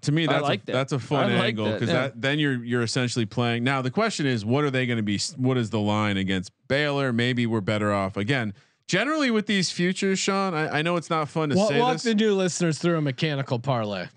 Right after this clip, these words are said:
Speaker 1: But generally these odds are not gonna work out as well as if you just bet on the team and then took a hundred percent of those proceeds plus the original risk and just laid it on the next game.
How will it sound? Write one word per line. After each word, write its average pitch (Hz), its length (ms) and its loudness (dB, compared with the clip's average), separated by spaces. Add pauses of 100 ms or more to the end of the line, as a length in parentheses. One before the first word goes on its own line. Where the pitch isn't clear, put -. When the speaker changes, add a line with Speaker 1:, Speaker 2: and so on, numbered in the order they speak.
(300)
Speaker 1:
But 170 360 0
generally 196 500 2
these 151 260 2
odds 143 320 0
are 120 100 2
not 131 200 2
gonna 120 180 -2
work 117 280 0
out 120 180 0
as 104 160 -2
well 113 280 2
as 101 120 -2
if 107 100 -2
you 120 120 2
just 101 240 -2
bet 117 180 2
on 127 140 0
the 127 80 0
team 104 560 -2
and 117 120 2
then 123 120 2
took 135 180 -2
a 107 140 -2
hundred 143 240 0
percent 139 300 -2
of 131 40 2
those 123 180 0
proceeds 120 680 -2
plus 131 280 -2
the 123 140 -2
original 113 460 0
risk 127 420 -2
and 110 100 -4
just 107 160 -4
laid 107 320 0
it 82 220 -10
on 95 200 -4
the 92 60 -2
next 110 360 -2
game. 76 260 -8